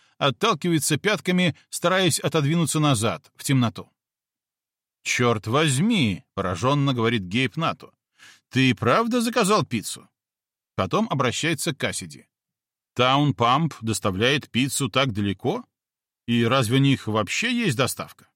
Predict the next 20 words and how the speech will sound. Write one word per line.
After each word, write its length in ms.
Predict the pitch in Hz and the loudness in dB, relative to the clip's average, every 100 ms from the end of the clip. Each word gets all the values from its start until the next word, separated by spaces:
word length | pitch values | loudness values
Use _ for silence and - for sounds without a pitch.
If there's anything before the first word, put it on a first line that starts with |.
| _ _ _ _ _ _ _ _ _ _ _ _ _ - | _ _ _ _ _ _ _ _ _ _ _ _ _ -4
«Я 280 | 113 160 | 0 0
понял», — 460 | 131 147 113 95 85 | 2 2 2 0 -4
отвечает 460 | 107 117 - 123 104 | -6 -4 -2 -2 0
Кассиди 540 | 185 175 156 156 147 - _ - | -2 -2 0 0 -2 -6 _ -4
и 120 | 185 | 0
отставляет 580 | 202 143 165 135 185 160 | 0 0 0 0 0 0
бочонок 460 | 131 120 185 160 - | 0 0 0 0 -2
в 60 | |
сторону. 560 | - 123 98 85 78 80 _ _ | -6 -2 -4 -6 -14 -20 _ _
Потом 280 | - 117 120 | -4 0 0
встает 520 | - 104 110 220 185 _ _ _ - | -2 -4 -4 -4 -8 _ _ _ -2
и 200 | 214 240 | 0 2
выходит 720 | 185 - 127 131 127 - 127 | 0 0 -2 0 0 -2 -4
наружу. 440 | 113 87 76 - _ _ _ _ _ _ _ _ _ _ _ _ _ _ _ _ _ _ - | -4 -4 -12 -20 _ _ _ _ _ _ _ _ _ _ _ _ _ _ _ _ _ _ 0
«Как 220 | 208 - | 2 2
там 180 | 208 185 | 2 4
дела 340 | 151 175 143 | 4 4 2
внутри?» — 460 | 98 131 - 104 73 - | 2 -2 0 -4 -6 -10
спрашивает 580 | - 101 - 98 95 | -6 -4 -4 -6 -6
Джо. 320 | 87 90 127 | -8 -12 -14